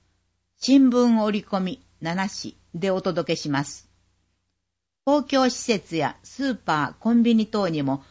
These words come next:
県政だより三重と合わせて引き続き配置します。発行日、年七回、四月、五月、七月、八月、十月、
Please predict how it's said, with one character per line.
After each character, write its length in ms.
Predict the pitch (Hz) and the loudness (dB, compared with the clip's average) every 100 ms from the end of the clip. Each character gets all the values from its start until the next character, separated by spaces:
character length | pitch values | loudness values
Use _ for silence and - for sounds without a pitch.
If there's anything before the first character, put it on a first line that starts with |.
| _ _ | _ _
県 200 | - 285 | 2 4
政 360 | 269 269 247 214 | 4 0 0 0
だ 100 | 233 | 0
よ 140 | 196 | 0
り 160 | 156 151 | -2 -4
三 180 | 185 170 | -2 -4
重 180 | - _ - | -6 _ -4
と 160 | 226 | 0
合 80 | 233 | 2
わ 140 | 240 | 0
せ 140 | 226 175 | -2 -4
て 200 | 160 - _ _ | -4 -6 _ _
引 100 | 208 | -2
き 120 | 240 | -2
続 300 | 233 226 208 | -2 -4 -4
き 200 | 220 196 | -4 -6
配 220 | 160 175 165 | -4 -4 -4
置 160 | - | -6
し 160 | 147 160 | -8 -4
ま 160 | 139 | -4
す。 240 | 135 - - _ _ _ _ _ _ _ _ _ _ _ _ _ _ _ - | -4 -12 -20 _ _ _ _ _ _ _ _ _ _ _ _ _ _ _ -6
発 160 | 247 - - | -6 -4 0
行 260 | 294 240 | 2 2
日、 240 | 160 147 - _ _ _ _ _ _ | 0 -8 -12 _ _ _ _ _ _
年 320 | 254 285 214 | 6 6 6
七 300 | 175 190 208 | 2 0 0
回、 320 | 202 160 131 - _ _ _ _ _ _ _ _ | 0 -2 -2 -8 _ _ _ _ _ _ _ _
四 160 | - 220 | -4 0
月、 480 | 233 240 - - _ _ _ | 0 -2 -8 -18 _ _ _
五 180 | 214 269 | -2 0
月、 480 | 226 156 - - - _ _ _ | 2 -2 -6 -20 -20 _ _ _
七 360 | - - 247 226 | -20 -6 -2 0
月、 400 | 208 - - _ _ _ | 0 -2 -14 _ _ _
八 340 | 190 190 226 | -6 -2 -2
月、 380 | 208 196 - - _ _ _ - | 0 -2 -4 -20 _ _ _ -10
十 300 | 175 247 254 | 0 2 4
月、 380 | 233 226 - | 2 -2 -8